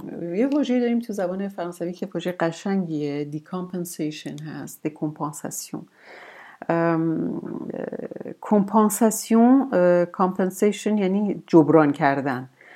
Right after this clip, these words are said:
ام، خب، لکان میگه ما همیشه روی چارپایی میشینیم ولی روی سه‌پایی هم می‌شه نشست. ام، خب، یا اینکه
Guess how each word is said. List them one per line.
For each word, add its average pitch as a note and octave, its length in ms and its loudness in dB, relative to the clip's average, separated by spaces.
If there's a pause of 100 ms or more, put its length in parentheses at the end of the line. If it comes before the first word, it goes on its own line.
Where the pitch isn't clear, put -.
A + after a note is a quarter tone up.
(300)
ام، - 760 0 (320)
خب، - 300 -2 (960)
لکان G#3+ 560 2
میگه C4 240 4
ما B3 240 2
همیشه A3 280 0
روی A3 220 2
چارپایی F#3 540 2
میشینیم E3 800 -4
ولی G#3+ 160 4
روی B3 220 4
سه‌پایی A#3 400 2
هم A#3+ 160 2
می‌شه A3+ 280 2
نشست. - 680 -10 (880)
ام، E3 1120 2 (580)
خب، - 300 0 (1160)
یا E3+ 240 2
اینکه A3+ 380 4